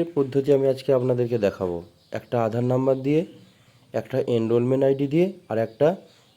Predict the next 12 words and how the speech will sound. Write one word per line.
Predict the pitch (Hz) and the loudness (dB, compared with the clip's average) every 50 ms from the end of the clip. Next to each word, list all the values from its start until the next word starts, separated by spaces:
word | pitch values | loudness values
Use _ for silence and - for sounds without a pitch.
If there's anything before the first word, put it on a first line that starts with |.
| _ - | _ -10
ভিআইডি | 107 113 123 131 123 113 113 117 117 123 110 107 | -4 0 2 4 4 4 4 2 0 -2 -2 -2
নাম্বার | 101 101 101 101 92 85 | 0 0 0 0 -2 -2
দিয়ে, | 95 87 82 90 | -4 -6 -6 -6
মানে | 98 107 101 98 | -6 -6 -4 -4
ভার্চুয়াল | 95 104 104 101 - 117 113 107 101 | -2 -2 -4 -2 -2 -2 0 0 0
আইডি | 95 95 92 90 | -2 -4 -4 -6
নাম্বার | 87 87 85 85 82 80 | -6 -6 -6 -6 -8 -10
দিয়ে। | 82 92 - _ _ _ _ _ _ _ _ _ _ _ _ _ _ _ _ _ _ _ _ _ _ - 131 | -12 -18 -20 _ _ _ _ _ _ _ _ _ _ _ _ _ _ _ _ _ _ _ _ _ _ -4 0
বন্ধুরা, | 135 139 147 160 165 165 165 156 143 135 | 2 2 4 4 4 6 6 6 4 2
আপনারা | 127 127 135 131 131 127 | 0 -2 -2 -4 -4 -2
প্রথমেই | 135 135 131 - 147 156 160 165 170 202 - - - - 123 | -4 -4 -4 -2 -2 0 0 0 -2 -4 -8 -12 -8 -6 -4
আপনাদের | 120 120 117 117 120 120 | -2 0 0 2 2 2